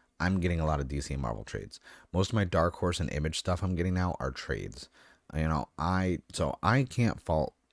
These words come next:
anyone for wanting to just get trades and not reading the comics every week or every m-, the monthly ones and this and that. Like, if you're me, you got comics coming every week, but, you know,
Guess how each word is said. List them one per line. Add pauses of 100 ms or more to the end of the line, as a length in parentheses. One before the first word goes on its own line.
anyone
for
wanting
to
just
get
trades
and
not
reading
the
comics
every
week (460)
or (160)
every
m-,
the
monthly
ones
and
this
and
that. (160)
Like,
if
you're
me,
you
got
comics
coming
every
week,
but,
you
know,